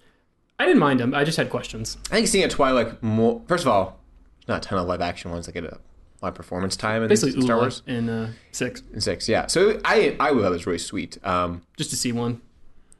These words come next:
Speaker 1: She ca-, she would kinda play with her head tentacles.
Speaker 2: the,
Speaker 1: Kinda
Speaker 2: what are those called? Lucky? I don't know.
Speaker 1: I don't know
Speaker 2: Something
Speaker 1: what
Speaker 2: like
Speaker 1: they're
Speaker 2: that.
Speaker 1: called.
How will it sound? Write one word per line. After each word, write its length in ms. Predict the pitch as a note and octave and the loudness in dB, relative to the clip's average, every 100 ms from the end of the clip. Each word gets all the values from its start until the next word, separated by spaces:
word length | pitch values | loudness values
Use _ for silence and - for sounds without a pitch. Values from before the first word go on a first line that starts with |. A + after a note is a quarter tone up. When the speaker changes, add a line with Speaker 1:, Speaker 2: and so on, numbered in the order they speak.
| - _ _ _ _ | -20 _ _ _ _
Speaker 1:
She 120 | - G3+ | -2 0
ca-, 160 | C#4 | 2
she 140 | - C4 | 4 4
would 80 | |
kinda 180 | A#3+ A3+ | 4 2
play 340 | - - C#3+ D3 | 0 2 4 6
with 180 | D3 C#3+ | 4 2
her 240 | C3+ B2 | 0 2
head 180 | B2 C3 | 0 -2
tentacles. 600 | C#3+ C#3+ D3+ D3+ - - _ _ _ - | 0 0 0 -2 -4 -10 _ _ _ -6
Speaker 2:
the, 80 | - | -2
Speaker 1:
Kinda 180 | C3 - - | -2 -4 -12
Speaker 2:
what 120 | E3 | -10
are 20 | |
those 140 | D3+ A2+ | -8 -8
called? 340 | - E2+ E2 | -6 -8 -6
Lucky? 340 | F#2 G#2+ B2+ B2 - | -8 -10 -14 -14 -8
I 60 | |
don't 120 | F#2 | -8
know. 40 | D#2+ | -4
Speaker 1:
I 120 | B2 | -2
don't 20 | |
know 60 | A#2+ | -2
Speaker 2:
Something 20 | |
Speaker 1:
what 20 | - | -2
Speaker 2:
like 80 | |
Speaker 1:
they're 80 | - | -6
Speaker 2:
that. 60 | - | -6
Speaker 1:
called. 160 | A#2 | -8